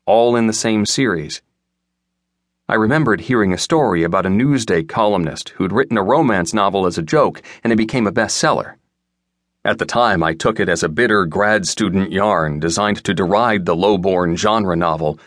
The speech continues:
But looking down the aisle filled with bustiers and codpieces, I was struck with inspiration. I left the store with the complete series, along with the beginnings of several others. Henry Cooper, for all intents and purposes,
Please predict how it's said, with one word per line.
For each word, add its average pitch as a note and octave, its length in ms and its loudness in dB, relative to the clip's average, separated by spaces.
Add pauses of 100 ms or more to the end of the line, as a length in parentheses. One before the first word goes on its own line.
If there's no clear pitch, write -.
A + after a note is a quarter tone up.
(760)
But F2 160 0
looking E3+ 320 0
down B2+ 240 2
the G#2+ 100 2
aisle A2+ 340 2
filled B2+ 380 0
with F2 180 -4
bustiers G2 760 -2
and E2 180 -2
codpieces, A2 880 -6 (560)
I F2+ 80 -2
was G2 140 -2
struck D3+ 280 0
with F#2+ 140 -2
inspiration. A#2+ 760 -2 (680)
I - 80 0
left C#3 280 0
the - 60 -2
store C3 320 4
with G2+ 140 2
the G2 80 0
complete A2 380 -2
series, A2 440 0 (160)
along B2+ 300 4
with A#2 100 2
the G2 60 -2
beginnings G2+ 460 0
of F2 80 -4
several G#2+ 320 0
others. G#2 360 -4 (1300)
Henry F3 260 4
Cooper, E2 540 -2 (260)
for F2 200 2
all G2+ 160 4
intents F#2 360 -2
and D#2+ 120 -4
purposes, E2+ 520 -4